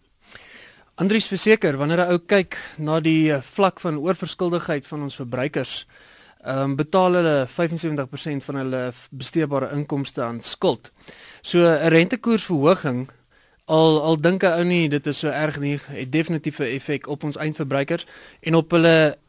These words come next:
eh, begrotings wat reeds bietjie dun versprei is.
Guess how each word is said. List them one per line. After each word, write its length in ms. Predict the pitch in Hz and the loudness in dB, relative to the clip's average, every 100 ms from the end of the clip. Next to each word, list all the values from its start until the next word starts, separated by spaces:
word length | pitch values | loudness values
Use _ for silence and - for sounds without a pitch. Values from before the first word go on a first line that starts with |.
| - 151 | -18 -8
eh, 200 | 139 135 | -4 0
begrotings 500 | 147 156 185 165 156 | 0 2 4 2 0
wat 180 | 143 127 | -2 -2
reeds 400 | 120 139 143 135 | -2 -2 -2 -4
bietjie 240 | 127 131 | -8 -6
dun 200 | 123 131 | -4 -6
versprei 380 | 135 131 - - - | -8 -14 -14 -14 -14
is. 180 | - - | -16 -18